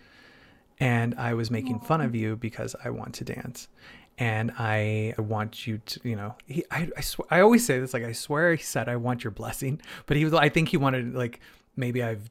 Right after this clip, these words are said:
Speaker 1: changed the story in my head, but he said, "I want you to approve that I can dance, like, that it's okay." Like, he was, it was, just, like, "I'm sorry
Speaker 2: Mm-hmm.
Speaker 1: for what I did." And he turned out to be, he, I said, "Absolutely." But it was this way I didn't expect it. And then he turned out to be a professional dancer,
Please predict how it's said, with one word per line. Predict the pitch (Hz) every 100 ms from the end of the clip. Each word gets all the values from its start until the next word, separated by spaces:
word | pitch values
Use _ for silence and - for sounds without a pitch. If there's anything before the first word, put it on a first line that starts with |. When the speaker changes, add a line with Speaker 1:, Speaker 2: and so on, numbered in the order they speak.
| _
Speaker 1:
changed | - 120 110 113
the |
story | - 120 107
in | 107
my | 104
head, | 107 107
but | 113
he | -
said, | 123 120 113
"I |
want | 110 107 104
you | 110
to | 104 107
approve | - 143 113 98 -
that | 110
I | 104
can | 104 101 98 -
dance, | 95 - - -
like, | 107 - -
that | 107
it's | 107 113
okay." | - - 135 - - -
Like, | 147
he | 147
was, | 127
it | 127
was, | 131
just, | 113 - - 127 120
like, | 113 110
"I'm | 107
sorry | - 254 285
Speaker 2:
Mm-hmm. |
Speaker 1:
for | - 104
what | 101
I | 98
did." | 107 98 98 - - - - -
And | 113 110 113
he | - 135
turned | - 139
out | 139
to | -
be, | 147 - 131 123
he, | 131 123
I | 120
said, | - 120 - -
"Absolutely." | - - 107 156 104 110 - - - - - _
But | 127 143
it |
was | 131
this | 127 -
way | 123 143 160
I |
didn't | 165 151
expect | 147 - 135 170
it. | 143
And | 135
then | 127
he | 123
turned | - 147
out | 139
to | -
be | 147
a |
professional | 135 135 131 - 131
dancer, | 123 131 170 - 110